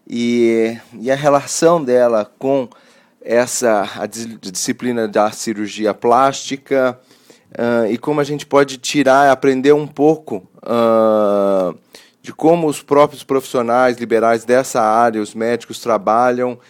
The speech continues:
e qual a relação que tem a ortodontia e como a gente, de alguma maneira, pode orientar a população leiga, porque se a gente vai ver que nessas, né, as disciplinas têm alguns fatos em comuns, ah,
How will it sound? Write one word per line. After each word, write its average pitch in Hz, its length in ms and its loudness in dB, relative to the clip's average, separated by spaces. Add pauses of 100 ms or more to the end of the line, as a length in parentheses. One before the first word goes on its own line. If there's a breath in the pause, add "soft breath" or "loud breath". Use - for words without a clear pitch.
(160 soft breath)
e 117 80 -12
qual 135 160 2
a 139 40 2
relação 143 460 0
que 151 100 -16
tem 135 120 -6
a 131 60 -2
ortodontia 123 920 -4 (320 soft breath)
e 113 60 -12
como 151 240 -2
a 151 40 0
gente, 147 360 -8
de 127 100 0
alguma 139 420 0
maneira, 135 540 0
pode 131 580 0 (460 soft breath)
orientar 135 640 2
a 135 40 -2
população 135 720 -2
leiga, 127 600 0 (160)
porque 139 760 0
se 120 160 -8
a 139 60 -4
gente 147 180 -12
vai 143 140 0
ver 147 340 -2 (180 soft breath)
que - 120 -12
nessas, 131 880 -2
né, 127 340 -2
as 123 160 -2
disciplinas 147 580 -8
têm 151 140 -2
alguns 143 340 -4
fatos 127 540 -2
em 131 80 -8
comuns, 135 580 -6 (560 soft breath)
ah, 113 920 -4